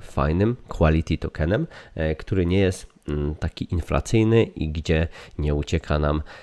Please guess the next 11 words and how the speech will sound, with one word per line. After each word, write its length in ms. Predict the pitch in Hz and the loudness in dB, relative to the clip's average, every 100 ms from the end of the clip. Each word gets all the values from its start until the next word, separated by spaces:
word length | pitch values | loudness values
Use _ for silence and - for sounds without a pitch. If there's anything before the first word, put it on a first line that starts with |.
| - | -12
e, 340 | - 69 69 | -4 0 0
potem 300 | 69 92 98 | -2 -2 -2
tego 260 | 90 90 82 | -2 0 0
wartość 320 | 80 80 85 | 0 -2 -6
w 40 | - | -4
czasie. 340 | 92 80 - - | -4 -2 -6 -10
Tutaj 260 | - - - | -10 -4 0
mamy 280 | 82 76 73 - | 2 2 -2 -6
taki 220 | 73 - | -8 -6
thread 420 | - 78 78 - - | -4 0 0 0 -6
Milesa, 600 | 73 73 71 73 - 87 | -2 0 2 0 -2 -2